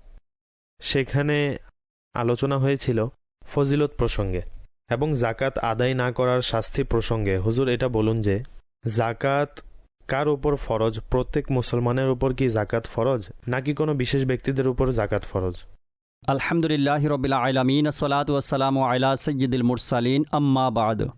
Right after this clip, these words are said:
Speaker 2: ফাআউযু বিল্লাহি মিনাশ শাইতানির রাজিম, বিসমিল্লাহির রহমানির রহিম। আসসালাতু ওয়াসসালামু আলাইকা ইয়া রাসূলুল্লাহ ওয়া আলা আলিকা ওয়া সাহাবিকা ইয়া হাবিবাল্লাহ। আসসালাতু ওয়াসসালামু আলাইকা ইয়া নবিয়াল্লাহ ওয়া আলা আলিকা ওয়া সাহাবিকা ইয়া নূরাল্লাহ।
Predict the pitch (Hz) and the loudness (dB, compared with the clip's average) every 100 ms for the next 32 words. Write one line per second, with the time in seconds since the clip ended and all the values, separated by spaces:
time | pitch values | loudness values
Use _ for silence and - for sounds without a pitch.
0 | _ _ - - 151 151 147 143 135 143 | _ _ -2 0 2 2 2 2 2 2
1 | 135 143 135 131 - 127 120 131 127 120 | 2 2 2 0 -2 0 0 0 2 2
2 | 117 143 143 143 156 135 131 131 123 123 | 2 2 0 0 0 2 2 2 0 0
3 | 120 - 123 117 107 107 117 101 95 - | -2 0 0 2 0 0 0 0 -4 -14
4 | - _ _ - - 135 143 143 139 131 | -20 _ _ -12 -6 -2 -2 -2 0 0
5 | 143 127 131 123 120 120 117 113 117 - | 0 0 0 0 0 0 0 0 0 0
6 | 135 127 135 147 147 143 143 139 143 147 | 0 2 2 2 2 2 2 2 2 2
7 | 131 127 127 120 117 - 120 - 147 151 | 0 0 2 2 2 0 -2 0 0 0
8 | 139 117 113 104 - 123 107 95 78 - | 0 0 0 -2 -2 0 0 -2 -6 -12
9 | _ _ - - 131 - 139 147 151 151 | _ _ -20 -6 -4 -2 -2 0 0 0
10 | 139 - 139 131 135 131 120 120 123 127 | -2 0 0 0 2 2 2 0 0 0
11 | 123 120 117 110 120 117 110 117 120 127 | 2 2 2 2 2 2 2 2 2 -2
12 | - - 139 131 127 131 135 139 135 127 | -4 0 0 2 2 2 2 2 0 0
13 | 123 120 117 113 113 - 127 - 156 156 | 0 0 0 2 0 0 -2 0 0 0
14 | 151 156 139 123 120 117 117 110 101 | 0 0 0 2 2 2 2 0 -2